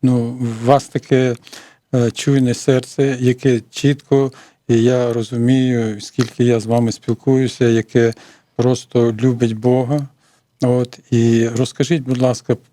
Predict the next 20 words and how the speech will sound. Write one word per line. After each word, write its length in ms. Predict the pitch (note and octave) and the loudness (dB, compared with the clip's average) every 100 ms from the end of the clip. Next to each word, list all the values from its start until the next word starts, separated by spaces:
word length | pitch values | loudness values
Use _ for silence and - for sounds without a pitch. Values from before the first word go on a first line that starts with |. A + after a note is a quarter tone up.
| _ | _
про 120 | B2 | -6
свій 320 | - C#3+ C3 | -2 0 0
день. 340 | A2 G2+ G2+ G2 _ _ _ - | 0 0 -2 -4 _ _ _ 0
Як 240 | C#3+ C#3+ | 0 0
ви 100 | B2+ | 0
його 160 | B2 A#2+ | 0 -2
проводите? 800 | - A#2+ A#2 A#2 G#2+ - A2 G#2 _ _ _ _ | -2 -2 2 0 -2 -6 -10 -12 _ _ _ _
Е, 240 | A#2 A2 A2 | -2 0 0
тому 280 | - B2 A#2+ | 0 0 0
що 560 | - B2 A#2 A2+ A2+ A#2 _ - | 0 0 2 0 -4 -10 _ -2
ви 140 | B2 | 0
несете 720 | A#2+ A#2 C#3+ B2 - B2 A#2 A2+ - _ _ | 2 0 -2 -2 0 0 0 -6 -16 _ _
дуже 340 | A#2+ B2+ B2 A#2 | -2 0 2 2
великий 400 | A2+ A2 - A2+ | 2 0 -2 -4
хрест, 420 | - B2 B2 - _ _ _ _ _ - | 0 0 0 -6 _ _ _ _ _ -2
і, 340 | A#2+ A#2+ A#2 A2 _ - | 2 2 0 -4 _ -4
е, 60 | A#2 A2+ A2 A2 | -2 -4 -8 -4
вас 360 | A2+ C3 - - | 0 0 -2 -2
Господь 560 | A#2+ A2 A#2 - C3 G#2+ | 0 0 -2 0 0 0
виховував, 680 | A#2 - C3+ B2 A#2 A#2 | -2 0 0 2 0 -2